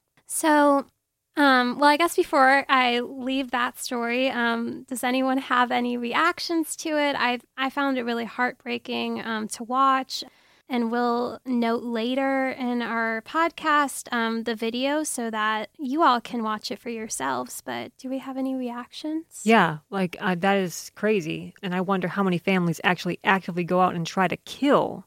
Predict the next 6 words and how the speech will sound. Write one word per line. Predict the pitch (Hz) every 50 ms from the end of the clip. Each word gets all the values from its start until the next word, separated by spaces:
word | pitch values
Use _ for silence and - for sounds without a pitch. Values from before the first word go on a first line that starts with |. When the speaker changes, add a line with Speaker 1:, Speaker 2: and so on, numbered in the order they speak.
| _ 302
Speaker 1:
Mm-hmm. | 285 262 247 247 233 233 233 233 240
Speaker 2:
their | 202 190 185 175
family | 160 - - _ _ - 202 214 233 240 254 226 190
members | 175 170 165 165 151 165 170 160 - -
simply | - - - 214 220 233 226 - 190 165 156
because | 147 160 160 - - 165 160 156 156 156 156 - - - -